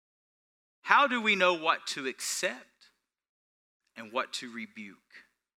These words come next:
How do we know what to endure and what to abandon?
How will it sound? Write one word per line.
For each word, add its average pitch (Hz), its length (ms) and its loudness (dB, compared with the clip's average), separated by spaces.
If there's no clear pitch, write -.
How 247 260 6
do 240 160 2
we 220 140 6
know 175 440 6
what 135 300 -2
to 139 320 -2
endure 156 840 -2
and 127 200 -8
what 135 240 -2
to 127 180 -8
abandon? 113 540 -12